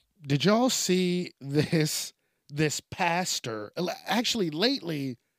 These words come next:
there's been a lot of pastors doing some crazy stuff in front of their congregation.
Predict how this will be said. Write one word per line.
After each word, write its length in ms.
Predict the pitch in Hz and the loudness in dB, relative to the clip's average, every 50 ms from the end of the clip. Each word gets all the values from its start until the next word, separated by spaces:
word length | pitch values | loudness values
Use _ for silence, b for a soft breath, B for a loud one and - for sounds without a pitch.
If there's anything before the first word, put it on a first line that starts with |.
| _ _ _ - | _ _ _ -2
there's 140 | 208 196 | -2 0
been 180 | 180 240 240 226 | 2 2 2 2
a 80 | 214 202 | 2 2
lot 220 | 196 208 208 185 | 2 2 2 2
of 120 | 151 - | 0 -2
pastors 640 | - - 190 190 196 202 - - - 170 165 151 127 | -2 0 2 2 2 2 0 -2 -4 -4 -4 -4 -2
doing 220 | 185 180 175 170 | -2 -2 -2 -2
some 240 | - - 127 123 123 - | -6 -8 -12 -12 -14 -16
crazy 680 | - - - 202 214 220 208 202 180 151 165 165 151 | -16 -6 0 0 2 2 2 2 0 -2 -6 -8 -8
stuff 760 | 139 - - - - - 233 208 190 165 139 131 - - - _ _ _ _ _ _ _ _ _ _ _ _ _ _ _ _ _ _ | -8 -8 -10 -12 -8 -4 0 0 2 2 0 -2 -6 -10 -20 _ _ _ _ _ _ _ _ _ _ _ _ _ _ _ _ _ _
in 120 | - 151 151 | -10 -8 -8
front 280 | - - 226 214 180 | -2 0 2 2 2
of 60 | 170 | 2
their 320 | 160 165 151 139 117 110 - _ _ _ | 0 0 -2 -2 -4 -8 -16 _ _ _
congregation. 800 | - 180 190 185 165 151 147 147 180 190 190 - - - 87 - | -4 -2 -2 -2 -2 -4 0 2 2 2 2 0 -4 -10 -12 -16